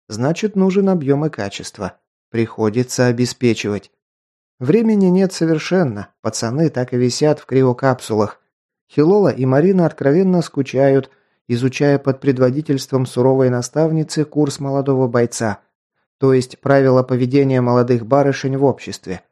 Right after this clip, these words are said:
Нашлась на одной из копий крепкая и очень серьёзная дама,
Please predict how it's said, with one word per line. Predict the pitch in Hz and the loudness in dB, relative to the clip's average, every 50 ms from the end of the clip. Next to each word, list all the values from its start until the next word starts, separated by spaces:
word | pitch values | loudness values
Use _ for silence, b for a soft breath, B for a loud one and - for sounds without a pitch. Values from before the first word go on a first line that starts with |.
| _ _ _ _ _ _ _ _ _ _ | _ _ _ _ _ _ _ _ _ _
Нашлась | 135 143 147 156 - - 208 214 190 - - | 0 0 0 0 0 0 0 0 0 0 0
на | 127 120 | 0 0
одной | 123 131 139 156 151 147 | 0 0 0 0 0 2
из | 139 - | 0 -2
копий | - - 170 190 185 190 - 110 104 | -2 -2 -2 -2 -2 -2 -6 -8 -8
крепкая | - - 131 170 185 175 - - - 113 113 | -4 -2 0 0 0 0 -2 -4 -2 0 2
и | 110 123 | 2 4
очень | 139 165 160 - 160 156 | 2 2 2 0 -2 -2
серьёзная | 143 - 156 147 151 156 165 151 143 151 143 143 139 | 0 0 0 2 4 4 4 2 0 0 -2 -2 0
дама, | 139 156 151 123 104 98 104 - - | 0 2 2 2 2 0 -4 -8 -10